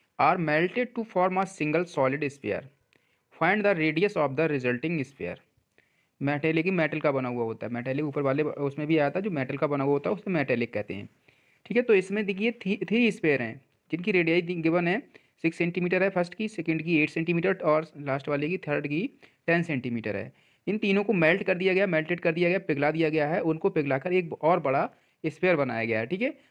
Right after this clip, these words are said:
तो हमें उस स्फीयर की, अ, रेडियस फाइंड आउट करनी है। देखिए, तीनों जो रे-, अ, हैं ये स्फीयर,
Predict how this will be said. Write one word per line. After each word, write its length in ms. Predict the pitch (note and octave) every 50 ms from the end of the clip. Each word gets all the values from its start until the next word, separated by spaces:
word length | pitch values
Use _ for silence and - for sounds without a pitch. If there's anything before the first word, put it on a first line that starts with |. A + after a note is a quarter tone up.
| _ _
तो 60 | - F#3
हमें 200 | F3+ G3 G#3+ A3
उस 180 | A3 G#3+ A3
स्फीयर 300 | G#3 G3+ - F3 F3 F3
की, 300 | F3 - - A3+ A#3+ A#3
अ, 580 | F#3+ - - _ - D#3+ D#3+ D#3 D#3 D3 D3+ - - _ _ _ _ _ _ _ -
रेडियस 360 | E3 D3+ E3+ F3 F#3 G3 -
फाइंड 180 | - D#3 C#3+ C3
आउट 120 | B2 A#2+
करनी 200 | - B2 A#2 B2+
है। 60 | C3
देखिए, 240 | C#3+ F3 F3 - B3+
तीनों 460 | A3+ - F#3 F3 F#3+ A3 A#3+ A#3+ A3+
जो 120 | G3 F#3+ G3
रे-, 220 | F#3 F3+ F3 F3
अ, 60 | -
हैं 340 | E3 E3 D#3 D3 D#3 D#3 E3
ये 320 | F3 E3 E3+ F#3 A#3+ - - -
स्फीयर, 380 | - - D#3+ E3 G3 G#3+ -